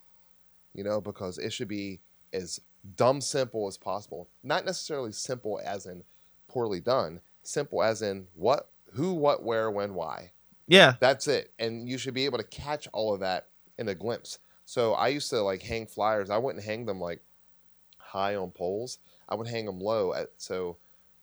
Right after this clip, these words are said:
Speaker 1: if you were in a car and you were at a stop sign, you would look over and the flyer's right at eye level,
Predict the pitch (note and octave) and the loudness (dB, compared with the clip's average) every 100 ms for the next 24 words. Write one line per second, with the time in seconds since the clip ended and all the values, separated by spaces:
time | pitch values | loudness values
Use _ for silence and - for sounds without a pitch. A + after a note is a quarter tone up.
0 | _ - G2 A2 G#2 F#2+ - G2 - F#2 | _ -12 -8 -4 -2 0 -2 -6 -6 -2
1 | F#2 A#2 A#2 - F#2 F#2+ F2+ - F2+ F#2 | -2 -2 -10 -14 -6 -4 -4 -4 -6 -6
2 | - B2 C3 C3 _ _ _ _ _ _ | -4 -4 -4 -8 _ _ _ _ _ _
3 | - F#2+ G2 G2 G2 G#2 A2 A#2 F#2 F2 | -16 -12 -6 -6 -4 -4 -2 -4 -6 -12
4 | - G2 F#2+ F#2 F#2+ F#2+ - F2+ D2 D2 | -6 -4 -4 -4 -4 -4 -6 -8 -8 -10
5 | A#1 - | -12 -14